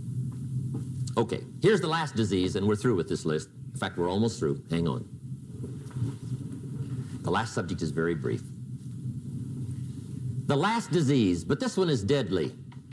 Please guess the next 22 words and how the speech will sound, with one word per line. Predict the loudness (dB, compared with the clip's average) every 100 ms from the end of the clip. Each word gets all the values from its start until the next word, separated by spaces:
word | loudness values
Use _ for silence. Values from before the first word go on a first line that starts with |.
| 0
Engage | 4 6 8 10 10 8
in | 6
this | 4 4 4
one, | 6 8 8
indulge | 6 6 6 4 4
in | 4
it | 6
even | 6 6
slightly, | 2 0 0 2 4
and | 6
you | 8
might | 8 6
as | 6
well | 4 4
forget | 4 2 4
the |
future | 6 6 6 2
because | 4 4 4
it's | 4
gonna | 4
forget | 4 4 4 6
you. | 8 6